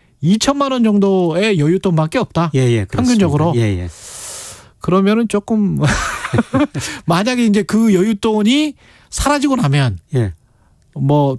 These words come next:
Speaker 1: 또는 실업률이 높아진다거나
Speaker 2: 예.
Speaker 1: 경기 침체가 와서 내 사업이 잘 안 된다거나
Speaker 2: 예.
Speaker 1: 그러면 그 여윳돈을 써야 될 거 아니에요.
Speaker 2: 예, 그렇죠.
Speaker 1: 아.
Speaker 2: 그래서 우리하고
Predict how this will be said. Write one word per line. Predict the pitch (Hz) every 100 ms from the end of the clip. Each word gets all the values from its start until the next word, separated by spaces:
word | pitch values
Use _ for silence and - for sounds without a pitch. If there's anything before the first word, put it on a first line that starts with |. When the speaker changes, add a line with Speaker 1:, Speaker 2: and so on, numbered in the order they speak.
| _
Speaker 1:
또는 | 226 233 269 247
실업률이 | - - 339 320 311 294
높아진다거나 | 170 190 202 190 147 135 110 - 131
Speaker 2:
예. | 113 92 - -
Speaker 1:
경기 | 170 214 247
침체가 | - 285 - 269 254 240 226 214 180
와서 | 151 139 226 240
내 | 165 190
사업이 | - 277 269
잘 | 185 151
안 | 135
된다거나 | 151 151 135 123 123
Speaker 2:
예. | 110 90 _ - - -
Speaker 1:
그러면 | 226 262 262
그 | 185 208
여윳돈을 | 170 208 226 190
써야 | 240 269
될 | 214
거 | 160
아니에요. | 127 117 104 135
Speaker 2:
예, | 127 107
그렇죠. | - 120 - 104 87 _ _ _ _ _ _ _
Speaker 1:
아. | - 113 117 110 104 110 110 -
Speaker 2:
그래서 | 135 - 123 127 _ _ - - -
우리하고 | 131 147 147 139